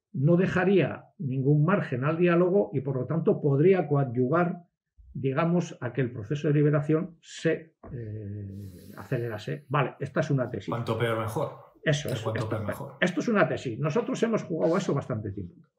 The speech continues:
Speaker 1: Eh, eh, a nosotros no nos ha funcionado. Nosotros tenemos otra posición. ¿Cuál es nuestra posición? Nuestra posición es que lo que decimos es,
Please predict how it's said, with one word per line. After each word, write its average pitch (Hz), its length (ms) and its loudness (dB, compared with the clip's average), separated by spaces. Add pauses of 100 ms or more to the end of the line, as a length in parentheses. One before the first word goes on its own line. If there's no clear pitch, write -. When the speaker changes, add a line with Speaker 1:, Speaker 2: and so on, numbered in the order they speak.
(200)
Speaker 1:
Eh, - 120 -8 (200)
eh, - 180 -6 (160)
a 151 120 -6
nosotros 180 420 0
no 190 140 4
nos 151 200 -2
ha 143 80 4
funcionado. 104 500 -6
Nosotros 202 400 -4
tenemos 165 400 2
otra 131 240 -4
posición. - 440 -12 (880)
¿Cuál 208 180 4
es 190 80 4
nuestra 147 260 2
posición? 107 540 -6
Nuestra 110 280 -8
posición 156 440 2
es 214 120 0
que - 400 -2
lo 139 160 0
que 147 100 0
decimos 151 420 2
es, 127 240 -6